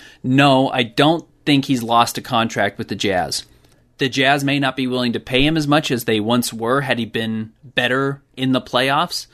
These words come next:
Not that they were gonna have a whole lot of money to spend this offseason anyways, but maybe they're less willing to give him much beyond the veteran minimum.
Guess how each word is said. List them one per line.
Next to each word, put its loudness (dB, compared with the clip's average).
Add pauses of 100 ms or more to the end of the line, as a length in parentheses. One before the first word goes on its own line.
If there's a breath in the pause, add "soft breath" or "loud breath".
(200 soft breath)
Not 0
that -6
they 2
were -2
gonna 0
have 2
a -2
whole 0
lot 2
of 2
money 2
to 0
spend 2
this -2
offseason 0
anyways, 2 (300 loud breath)
but 2
maybe 2
they're 2
less -2
willing 2
to 0
give 2
him 4
much 0
beyond 4
the 0
veteran 0
minimum. 0